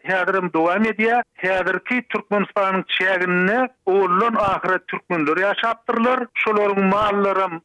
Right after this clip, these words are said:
türkmenin bolupdyr. Meselem, türkmen gara mallary diýilýär. Başga bir milletin gara maly bolup bilmedi bizde. Ýöne şonu da şol gara malyň öňüne de türkmen sözüni goşýarlar. Onuň türkmeniň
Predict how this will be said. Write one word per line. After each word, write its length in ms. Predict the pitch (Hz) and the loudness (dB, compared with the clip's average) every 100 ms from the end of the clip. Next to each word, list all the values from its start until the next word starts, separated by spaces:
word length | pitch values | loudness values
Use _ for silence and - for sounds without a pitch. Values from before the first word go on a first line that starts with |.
| - | -6
türkmenin 500 | 214 - 196 180 156 - | -6 -2 -2 -2 -4 0
bolupdyr. 680 | 190 214 - - 254 269 247 - | 0 0 -6 -4 -2 -2 -6 -4
Meselem, 520 | 185 196 208 220 226 - - | -2 0 0 0 0 -4 -6
türkmen 540 | 208 - 196 214 247 | -6 -2 0 2 2
gara 340 | 196 190 208 | 0 0 0
mallary 680 | 196 196 190 180 170 165 165 139 | 2 0 0 0 0 0 -2 -2
diýilýär. 500 | 160 143 127 113 107 - | -2 0 0 0 -2 -6
Başga 440 | 175 185 - - 190 | -4 -4 -2 -4 -2
bir 140 | 196 | 0
milletin 480 | 190 180 180 - 190 | 0 0 -2 -2 -2
gara 240 | 180 175 | 0 0
maly 360 | 185 180 180 170 | 0 0 -2 -2
bolup 260 | 185 170 - | -4 -4 -4
bilmedi 340 | 175 247 190 156 - | 0 2 2 0 -2
bizde. 360 | 131 120 104 - - | -4 -4 -4 -6 -4
Ýöne 260 | 180 214 - | 0 0 0
şonu 340 | 202 196 247 | 0 0 0
da 220 | 220 202 - _ - | 0 0 -4 _ -8
şol 220 | - 202 | -4 -2
gara 280 | 180 180 214 | -2 0 2
malyň 520 | 233 226 208 202 202 | 2 2 0 0 0
öňüne 320 | 202 190 202 208 | 0 0 0 0
de 180 | 240 240 _ | 0 -2 _
türkmen 500 | - 214 - 208 240 - | -6 -6 -2 0 0 0
sözüni 280 | 214 196 | 0 0
goşýarlar. 640 | 190 185 170 180 156 135 120 - 190 | 0 0 0 0 0 0 -2 -4 -2
Onuň 300 | 185 214 220 - | 0 0 -2 -4
türkmeniň 560 | 208 - 190 202 240 | -4 -2 0 2 0